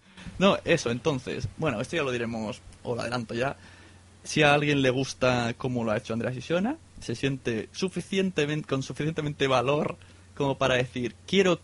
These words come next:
que haga lo mismo con mi podcast". Será una manera de, primero, de no buscarnos enemigos porque lo habréis pedido vosotros. Segundo, de que sea la cosa más divertida. Tercero, de, ¿por qué no?, encontrar vuestros errores y mejorar.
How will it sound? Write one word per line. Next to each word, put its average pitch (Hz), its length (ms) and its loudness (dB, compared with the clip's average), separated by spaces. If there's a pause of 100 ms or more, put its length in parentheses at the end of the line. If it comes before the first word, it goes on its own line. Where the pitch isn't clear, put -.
que 139 100 4
haga 139 180 4
lo 127 120 2
mismo 135 220 -2
con 143 240 0
mi 143 120 0
podcast". - 600 -8 (480)
Será 123 240 0
una 139 160 0
manera 135 500 0
de, 117 420 -2
primero, 160 460 2 (160)
de 120 160 2
no 127 80 4
buscarnos 131 380 -2
enemigos 127 360 2
porque 127 220 -4
lo 120 60 2
habréis 127 160 0
pedido 120 240 -2
vosotros. 151 480 -4 (520)
Segundo, 139 600 2
de 117 160 -2
que 123 140 0
sea 131 180 2
la 120 80 -2
cosa 160 180 0
más 175 140 -2
divertida. 139 540 0 (180)
Tercero, 143 520 0
de, 110 160 0
¿por 117 200 0
qué 160 160 4
no?, 156 220 2 (100)
encontrar 123 460 0
vuestros 131 400 -2
errores 117 420 -2
y 156 80 -2
mejorar. 127 460 -2